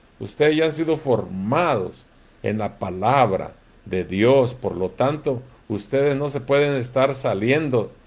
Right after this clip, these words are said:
de lo que ya está establecido de la verdad del evangelio que aprendieron.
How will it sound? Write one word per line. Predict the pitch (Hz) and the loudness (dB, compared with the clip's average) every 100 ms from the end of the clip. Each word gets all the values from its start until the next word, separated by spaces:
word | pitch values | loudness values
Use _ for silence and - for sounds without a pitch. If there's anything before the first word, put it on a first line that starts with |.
| _ _ _ _ - _ _ - | _ _ _ _ -20 _ _ 2
de | 113 | 2
lo | 113 117 | 4 2
que | 117 104 | 0 0
ya | 107 131 131 | 2 2 2
está | 123 131 | 0 -2
establecido | 127 135 113 101 - 127 127 - - | 0 0 0 -2 -2 0 0 -2 -12
de | 95 95 | -6 0
la | 95 | 0
verdad | 95 95 117 | 0 2 2
del | 120 | 4
evangelio | 107 92 107 117 | 2 0 -2 -4
que | 123 | -2
aprendieron. | 107 101 87 85 107 143 90 | -4 -2 -4 -2 2 2 0